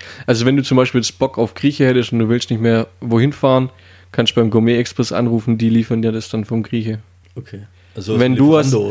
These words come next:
Speaker 2: oder was?
Speaker 1: ja, wenn du was vom, vom Grieche willst und Niki will was vom Chinese, dann fahren sie beim Chinese vorbei und bringen dir quasi einmal griechisch und einmal chinesisch.
Speaker 2: <laughs> Fahren sie beim Chinesen vorbei und holen mir griechisch?
Speaker 1: Das wär lustig, ja. <laughs> Ja, auf jeden Fall,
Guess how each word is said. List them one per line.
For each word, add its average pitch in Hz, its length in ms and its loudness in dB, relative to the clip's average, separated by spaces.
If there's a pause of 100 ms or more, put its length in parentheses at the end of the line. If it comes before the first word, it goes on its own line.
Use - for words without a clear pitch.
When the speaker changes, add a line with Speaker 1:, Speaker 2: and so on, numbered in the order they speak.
Speaker 2:
oder 101 80 -10
was? 98 140 -12
Speaker 1:
ja, 117 360 4
wenn 110 80 2
du 127 120 2
was 131 120 4
vom, 113 240 -2
vom 110 240 -4
Grieche 160 420 0
willst 156 300 2
und 120 240 -2
Niki 127 340 -2
will 120 140 4
was 117 140 2
vom 117 180 -2
Chinese, 131 460 2
dann 120 180 0
fahren 120 220 0
sie 120 100 0
beim 117 160 2
Chinese 123 400 0
vorbei 117 320 0
und 113 140 0
bringen 117 260 0
dir 110 140 0
quasi 113 340 2
einmal 110 260 0
griechisch 120 460 -2
und 120 80 -2
einmal 113 220 2
chinesisch. 113 580 0 (120)
Speaker 2:
<laughs> - 140 -12
Fahren - 220 -6
sie 156 100 -12
beim 135 160 0
Chinesen 151 400 -2
vorbei 147 200 2
und 147 80 2
holen 143 140 4
mir 139 100 2
griechisch? 185 460 -8 (140)
Speaker 1:
Das 139 200 0
wär 143 60 4
lustig, 135 320 0
ja. 120 220 -4
<laughs> 294 60 -6 (840)
Ja, 135 140 4
auf 139 100 0
jeden 156 120 0
Fall, 160 260 0